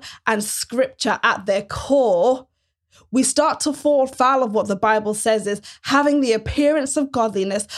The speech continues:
but denying the power of God. And this is from Second Timothy chapter three, verse five. And the Bible actually warns us to avoid such people and avoid such things.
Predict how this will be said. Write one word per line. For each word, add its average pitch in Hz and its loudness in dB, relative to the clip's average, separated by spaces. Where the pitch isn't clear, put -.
but 202 0
denying 214 2
the 214 0
power 208 0
of 220 -4
God. 196 0
And 240 2
this 320 2
is 370 -4
from 302 2
Second 285 0
Timothy 247 -2
chapter 233 -4
three, 240 -2
verse 202 -2
five. 190 2
And 185 -2
the 202 0
Bible 254 2
actually 226 -2
warns 226 0
us - -6
to 254 0
avoid 247 2
such - -2
people 185 -4
and 233 2
avoid 202 2
such - -4
things. 190 -4